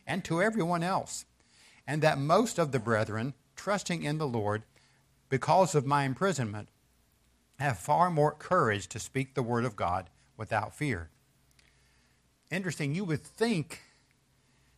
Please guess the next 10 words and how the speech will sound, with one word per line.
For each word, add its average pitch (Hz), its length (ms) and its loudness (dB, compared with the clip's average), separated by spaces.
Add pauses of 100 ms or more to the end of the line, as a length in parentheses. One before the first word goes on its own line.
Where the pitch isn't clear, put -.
that 143 180 0
Paul's 196 500 0
imprisonment 143 880 -6 (420)
would 127 140 -2
slow 160 680 -4
the 135 120 -10
progress 143 680 -4
of 107 140 -10
the 113 80 -10
gospel. 104 560 -4